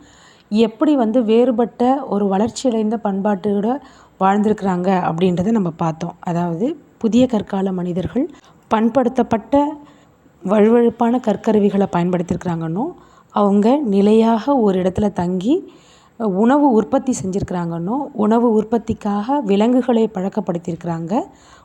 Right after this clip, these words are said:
வண்டி சக்கரங்களை கண்டுபிடிச்சிருக்கிறாங்க, ஒரு இடத்துலேருந்து இன்னொரு இடத்திற்கு சுமைகளை ஏற்றுவது, ஏற்றி, ஏற்-, ஏற்றுவது, இறக்குவது அந்த மாதிரியான வேலைகளை செய்வதற்கு வண்டி சக்கரங்களை கண்டுபிடிச்சிருக்காங்க, கடல்ல கப்பல்களை விட்டிருக்கிறாங்க,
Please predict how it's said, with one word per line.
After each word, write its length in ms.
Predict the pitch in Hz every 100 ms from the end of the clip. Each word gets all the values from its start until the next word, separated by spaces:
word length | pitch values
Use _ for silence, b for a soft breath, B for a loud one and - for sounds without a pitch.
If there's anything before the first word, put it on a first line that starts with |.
| _
வண்டி 580 | 175 196 208 247 285 277 -
சக்கரங்களை 600 | 208 285 269 254 233 208
கண்டுபிடிச்சிருக்கிறாங்க, 760 | 185 185 180 175 165 180 180 277
ஒரு 200 | 226 202
இடத்துலேருந்து 440 | 190 226 240 233
இன்னொரு 340 | 262 214 220 214
இடத்திற்கு 400 | 190 208 - 269
சுமைகளை 680 | - 208 247 247 226 226
ஏற்றுவது, 640 | 190 214 214 208 185 196 190 B B B B -
ஏற்றி, 480 | 233 240 254 247
ஏற்-, 340 | 202 226 208 -
ஏற்றுவது, 500 | 233 233 240 226 214
இறக்குவது 500 | 196 196 202 180 196
அந்த 280 | - 185 196
மாதிரியான 440 | 196 190 180 185
வேலைகளை 380 | 180 196 190 196
செய்வதற்கு 640 | - 180 175 175 302 349 B B B -
வண்டி 340 | 208 247 285
சக்கரங்களை 540 | 240 196 233 233 208 190
கண்டுபிடிச்சிருக்காங்க, 720 | 190 180 175 170 - 175 208 277 -
கடல்ல 380 | 208 254 262
கப்பல்களை 600 | 262 208 - 269 254 220 185
விட்டிருக்கிறாங்க, 720 | 175 180 170 175 170 175